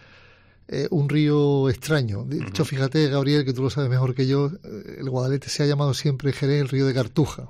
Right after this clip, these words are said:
Speaker 1: porque
Speaker 2: Claro.
Speaker 1: <laughs> lo importante allí era, era la Cartuja, ¿no? No tenemos la suerte de otras ciudades que sean muy, muy vinculadas al río, como por ejemplo Arco, o como por ejemplo el puerto de Santa María, ¿no? Que lo viven en su trama urbana.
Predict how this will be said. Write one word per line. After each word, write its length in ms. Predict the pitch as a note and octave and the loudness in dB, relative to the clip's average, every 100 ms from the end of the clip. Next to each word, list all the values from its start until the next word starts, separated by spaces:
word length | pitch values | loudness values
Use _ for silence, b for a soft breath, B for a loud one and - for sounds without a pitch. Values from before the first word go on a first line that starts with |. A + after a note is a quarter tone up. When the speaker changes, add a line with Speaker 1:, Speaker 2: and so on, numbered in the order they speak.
| - | -12
Speaker 1:
porque 220 | A#2+ A2+ | -8 0
Speaker 2:
Claro. 300 | G#2+ A2+ F3+ - | 0 0 -4 -8
Speaker 1:
<laughs> 140 | - - | -10 -4
lo 80 | |
importante 480 | C#3 - A#2 C#3+ B2+ | -4 -4 -4 -4 -2
allí 160 | C#3+ C#3+ | 0 0
era, 220 | C#3+ C3+ B B B B B B _ | 0 -2 B B B B B B _
era 160 | C#3 | 0
la 140 | C3+ C3 | 2 0
Cartuja, 460 | B2 A#2 A2+ B2+ | -2 -4 -8 -8
¿no? 140 | A#2+ D3 b b b b b b b b b b b | -8 -10 b b b b b b b b b b b
No 80 | D3+ | -2
tenemos 260 | F3+ E3+ E3 | 2 2 4
la 80 | D#3 | 2
suerte 380 | F3 D#3 F3 | 2 0 2
de 220 | E3 D#3+ D3+ | 2 4 2
otras 260 | D3 D#3 | 2 -2
ciudades 380 | - D3 D3 D3 | 2 2 4 2
que 100 | C#3+ | 0
sean 280 | C#3 D#3 F3+ | -2 -2 -2
muy, 440 | D3+ C3 C3+ E3 D3 | -2 0 2 4 4
muy 260 | C#3+ D#3 | 4 4
vinculadas 560 | C#3+ C3 - C3 C3 A#2+ | 2 0 0 0 2 0
al 100 | B2 | 0
río, 220 | C#3+ C#3 | 0 -2
como 160 | B2+ A2 | -4 -8
por 100 | - | -10
ejemplo 760 | - B2 A#2 B2 B2 A#2+ - - | -8 -6 -2 0 0 -2 -6 -6
Arco, 520 | C#3+ D3+ - C3 D3 - - | -4 -4 -2 -4 -4 -8 -14
o 100 | A#2+ | -12
como 220 | A#2 A2+ | -10 -10
por 160 | - | -12
ejemplo 680 | A#2 - A#2 A#2+ A2+ A#2+ - - - | -10 -8 -6 -6 -6 -6 -10 -12 -12
el 120 | A#2+ | -8
puerto 280 | - A#2 A#2+ | -6 -6 -4
de 40 | |
Santa 300 | A2+ A#2+ A2+ | -4 -6 -6
María, 320 | A#2 A#2+ C3 A#2+ | -4 -2 -2 -2
¿no? 120 | B2+ | -4
Que 80 | A2+ | -4
lo 140 | A2 | -4
viven 460 | A2 A2+ A#2 A2 G#2+ b b b b b - | -4 -4 -6 -8 -10 b b b b b -8
en 80 | B2 | -6
su 180 | - A#2 | -4 -4
trama 240 | B2+ B2 | -4 -2
urbana. 420 | A#2 C3 C3 C3+ | -2 -2 -2 -6